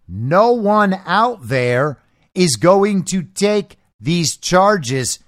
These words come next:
seriously. And the whole thing falls apart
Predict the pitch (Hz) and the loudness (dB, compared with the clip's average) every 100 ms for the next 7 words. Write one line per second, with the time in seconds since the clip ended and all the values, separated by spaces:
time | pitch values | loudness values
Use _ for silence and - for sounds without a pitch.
0 | _ - - 196 233 202 143 110 - 101 | _ -6 -4 -2 0 0 0 -2 -6 -8
1 | 80 _ _ _ _ - - 170 131 92 | -14 _ _ _ _ -12 -4 -2 -2 -8
2 | _ - 143 226 233 220 220 - 139 120 | _ -6 0 0 2 0 0 -2 -2 -2
3 | 107 - 151 98 73 | -6 -2 0 -2 -8